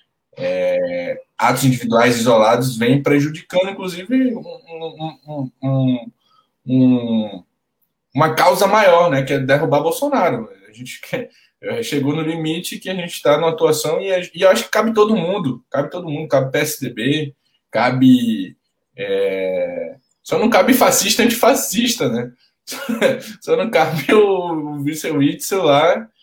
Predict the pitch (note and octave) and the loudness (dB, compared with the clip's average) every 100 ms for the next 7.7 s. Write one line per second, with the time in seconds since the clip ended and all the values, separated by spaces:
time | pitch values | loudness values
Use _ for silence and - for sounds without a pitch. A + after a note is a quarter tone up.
0 | _ - C3+ D3+ E3 F3 E3+ - E3 C#3 | _ -8 -4 -2 -4 -6 -8 -4 -2 -2
1 | - D#3 D3 E3 D#3+ D#3 C#3+ B2+ B2+ - | -4 -8 -4 -4 -2 -2 -4 -6 -10 -6
2 | E3+ F3 - F3+ D#3+ E3 D3 C3 C3 D3+ | -4 0 0 4 4 4 2 2 0 -2
3 | B2+ C#3+ - C#3 - C#3 D3 C3 C#3 D3+ | 0 -2 -4 -14 -10 -4 -2 0 0 2
4 | C3+ C3 C#3 C#3+ C3+ C3 A2+ C3 - B2+ | 2 2 -2 -2 -6 -6 -6 -10 -8 -8
5 | - D3+ C3+ D#3 - - D#3+ D#3+ A2+ - | -4 0 2 0 -2 0 2 2 -2 -10
6 | _ _ _ _ C3 - B2+ C3+ C3 C#3+ | _ _ _ _ -20 -10 -4 -2 0 0
7 | C#3 C#3+ C#3 - C3+ C3 A#2 | 0 0 -2 -2 2 2 0